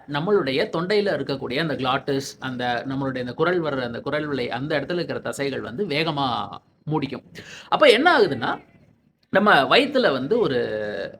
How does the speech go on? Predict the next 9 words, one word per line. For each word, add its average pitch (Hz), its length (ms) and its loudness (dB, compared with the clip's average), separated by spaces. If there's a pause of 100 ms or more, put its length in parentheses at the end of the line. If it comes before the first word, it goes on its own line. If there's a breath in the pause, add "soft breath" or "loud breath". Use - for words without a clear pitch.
ஒரு 127 340 -6 (260)
அழுத்த 214 360 6
மாறுபாடு, 135 540 0
ஒரு 117 120 -8
பிரஷர் 180 460 0
சேஞ்ச் 127 640 0 (180)
உருவாகுது. 151 460 0
அதே 220 300 0
நேரத்துல 208 460 -2